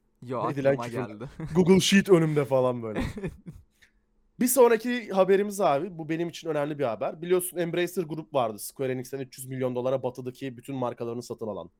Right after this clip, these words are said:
Speaker 1: Aynen.
Speaker 2: Aa, şirketin yüzde sekiz nokta birini Suudi Arabistan bir milyar dolara satın almış.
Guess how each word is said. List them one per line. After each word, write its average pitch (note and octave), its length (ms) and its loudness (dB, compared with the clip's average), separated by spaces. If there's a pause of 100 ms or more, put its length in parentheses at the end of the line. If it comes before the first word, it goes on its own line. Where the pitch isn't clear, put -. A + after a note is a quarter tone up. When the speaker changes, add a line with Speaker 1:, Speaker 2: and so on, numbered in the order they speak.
Speaker 1:
Aynen. C#3 400 -12 (1040)
Speaker 2:
Aa, A#2+ 400 0
şirketin D3 500 -6
yüzde E3+ 180 0
sekiz F3 280 -6
nokta F#3 300 0
birini F3 240 -2
Suudi E3 440 4
Arabistan E3 520 2
bir F#3+ 120 -2
milyar D3 340 0
dolara C#3 300 -4
satın C3+ 200 -8
almış. F#2+ 400 -10